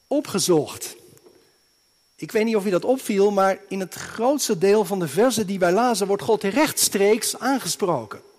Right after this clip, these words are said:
Eigenlijk is dit Bijbelgedeelte, zou je kunnen zeggen, daarmee één groot gebed.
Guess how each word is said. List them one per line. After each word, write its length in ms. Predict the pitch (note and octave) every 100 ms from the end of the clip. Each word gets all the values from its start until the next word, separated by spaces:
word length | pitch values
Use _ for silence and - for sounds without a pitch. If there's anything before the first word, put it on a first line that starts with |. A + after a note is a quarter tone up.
| _ _ _ _ _ - _ _ -
Eigenlijk 440 | C#4 D4+ A#3 G#3
is 120 | G#3+
dit 160 | A3+ E3
Bijbelgedeelte, 680 | F#3+ A3 G#3 G#3+ G3+ G3+ A#3
zou 240 | A3 G#3
je 60 | G3+
kunnen 200 | G#3+ G3+
zeggen, 300 | A3 G3+ G3+
daarmee 420 | G#3 G#3 G#3 G#3
één 300 | A#3+ D4 C4+
groot 440 | - G#3+ A3 A#3+ -
gebed. 640 | A#3 G3 D4 G3+ -